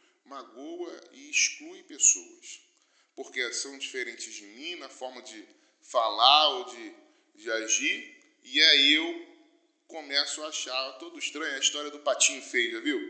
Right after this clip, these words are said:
Né? Isso é uma história que a Disney contava, né? A mamãe pata tinha, né, seus dez patinhos e um deles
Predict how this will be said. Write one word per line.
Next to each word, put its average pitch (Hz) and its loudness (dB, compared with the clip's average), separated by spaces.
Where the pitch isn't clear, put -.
Né? 139 0
Isso - -16
é 127 -6
uma 127 -8
história 123 0
que 120 -8
a 113 -8
Disney 113 -16
contava, 113 -4
né? 135 -18
A 110 -10
mamãe 117 -14
pata 123 -2
tinha, 147 -12
né, 147 -18
seus 120 -16
dez 127 -12
patinhos 151 -16
e 151 -18
um 175 -18
deles 156 -14